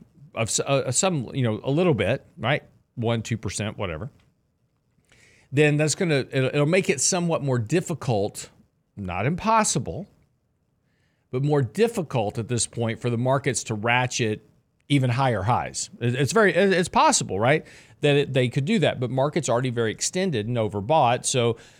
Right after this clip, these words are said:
that's gonna limit some of that upside. In other words, we've kind of pulled forward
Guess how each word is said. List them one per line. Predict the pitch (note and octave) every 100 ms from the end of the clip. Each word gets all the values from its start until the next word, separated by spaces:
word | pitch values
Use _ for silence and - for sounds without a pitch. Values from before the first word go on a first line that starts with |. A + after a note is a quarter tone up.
| -
that's | - C#3 -
gonna | D3
limit | B2 B2 D3+ G3+ E3 B2+ - - - _ _ _
some | - D#3+
of | D3+
that | B2+
upside. | C3 B2 A2+
In | A2
other | C3+
words, | A#2+ A2+
we've | B2
kind | A#2+ A3+
of | F3+ -
pulled | F3 E3 C3+
forward | - D3+ C#3+ G#2 F#2 A2